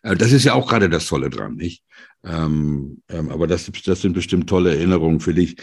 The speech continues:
Ähm, was wünschst du dir für, was ist ganz oben auf deiner Agenda jetzt, für das nächste Jahr, sagen wir mal? Denn ich, äh, ich, und ich nehme es vorweg, denn, ähm, ähm, wir würden uns bestimmt freuen, wenn du nächstes Jahr, Ende des Jahres wiederkommst und wir gucken, was,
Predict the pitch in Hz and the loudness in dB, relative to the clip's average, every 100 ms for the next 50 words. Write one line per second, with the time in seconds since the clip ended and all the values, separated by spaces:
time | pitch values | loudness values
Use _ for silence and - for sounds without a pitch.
0 | - - - - 95 92 95 87 - - | -20 -20 -12 -2 2 4 4 2 -4 -2
1 | 123 143 143 170 - 135 123 117 - 110 | 0 4 4 4 4 4 6 4 4 4
2 | 104 98 95 113 127 117 127 120 110 - | 6 4 2 0 0 2 2 2 2 2
3 | - 95 80 78 73 - - - - - | 0 0 0 -2 -4 -6 -14 -18 -10 -2
4 | 80 78 98 92 90 80 78 78 69 69 | -2 2 2 2 2 0 0 -2 -4 -6
5 | 67 67 71 92 98 90 - 85 87 76 | -6 -6 -2 0 2 0 -4 -2 -2 -2
6 | 90 - 90 80 80 110 110 90 110 110 | -6 -8 -10 -6 2 2 4 2 2 4
7 | 101 98 87 - 95 92 90 - - - | 4 4 4 0 2 0 -2 -8 -20 -20
8 | - 92 87 98 107 117 110 101 131 120 | -8 -2 2 6 6 6 4 2 2 4
9 | 113 120 120 113 110 98 - _ 95 - | 4 6 8 8 6 2 -6 _ -20 -18
10 | - 104 123 135 127 127 - 123 120 104 | -2 2 4 4 4 4 6 6 6 4
11 | 117 104 127 127 131 127 127 101 104 104 | 2 4 6 6 6 4 4 2 4 2
12 | 127 127 123 113 - _ _ _ - _ | 2 4 4 4 -4 _ _ _ -20 _
13 | 104 104 - | -6 -6 -8